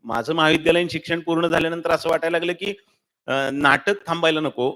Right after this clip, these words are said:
माझ्या महाविद्यालयात जे नंबर यायचे, जे मी असताना, अ, सलग चार पाच वर्ष काम करत असताना महाविद्यालयाचा नंबर असायचा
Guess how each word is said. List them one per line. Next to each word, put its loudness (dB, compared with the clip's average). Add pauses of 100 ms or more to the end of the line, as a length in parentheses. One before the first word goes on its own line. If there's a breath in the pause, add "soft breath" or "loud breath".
माझ्या 0
महाविद्यालयात 0
जे -8
नंबर 0
यायचे, -4
जे -4 (160)
मी -4
असताना, -6 (340)
अ, -2
सलग -2 (180)
चार 0
पाच -6
वर्ष -6
काम -8
करत -4
असताना -4 (100)
महाविद्यालयाचा -2
नंबर -4
असायचा -2